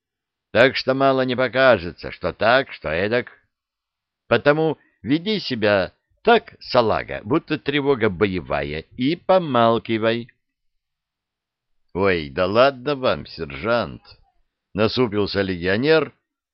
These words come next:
но сказал это намного тише и, развернувшись, уставился в темноту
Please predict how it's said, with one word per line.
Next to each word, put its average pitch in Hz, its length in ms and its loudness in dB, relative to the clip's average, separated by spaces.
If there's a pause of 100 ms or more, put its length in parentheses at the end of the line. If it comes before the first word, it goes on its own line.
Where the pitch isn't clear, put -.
(200)
но 165 160 0
сказал 143 520 0
это 135 260 0
намного 101 600 -2
тише 139 640 -4 (580)
и, 175 180 2
развернувшись, 123 1120 -4
уставился 127 760 0
в - 80 -14
темноту 98 800 -4